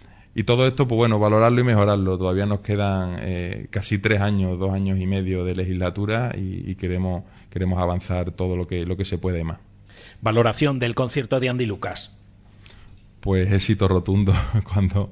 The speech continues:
Speaker 1: se cuelga en un concierto en Llerena, fue una apuesta que tampoco sabíamos cómo, cómo podía salir, cuando desde principios de año veníamos cerrando un concierto, eh, de este nivel, eh, un concierto de, de personajes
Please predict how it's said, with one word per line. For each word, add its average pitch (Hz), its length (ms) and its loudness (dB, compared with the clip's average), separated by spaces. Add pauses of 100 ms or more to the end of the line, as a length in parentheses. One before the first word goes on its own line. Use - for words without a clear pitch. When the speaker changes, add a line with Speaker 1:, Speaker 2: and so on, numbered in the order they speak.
(400)
Speaker 1:
se - 340 -2
cuelga 107 380 2
en 104 60 2
un 104 120 2
concierto 98 720 0
en 90 240 -2
Llerena, 98 380 0
fue 104 160 -2
una 107 120 2
apuesta 101 500 0
que 92 100 -2
tampoco 92 400 -4
sabíamos 95 480 -2
cómo, 95 400 -2
cómo 101 260 -4
podía 95 300 0
salir, 98 440 -4 (400)
cuando 90 300 -6
desde 90 220 -2
principios 95 480 -2
de 95 80 0
año 95 300 0
veníamos 92 420 -2
cerrando 95 420 0
un 95 140 0
concierto, 98 800 -2 (320)
eh, 92 280 0
de 92 220 0
este 98 240 0
nivel, 95 640 2
eh, 92 500 -6
un 98 140 -6
concierto 98 540 -2
de, 95 220 -2
de 92 180 -4
personajes 95 640 -2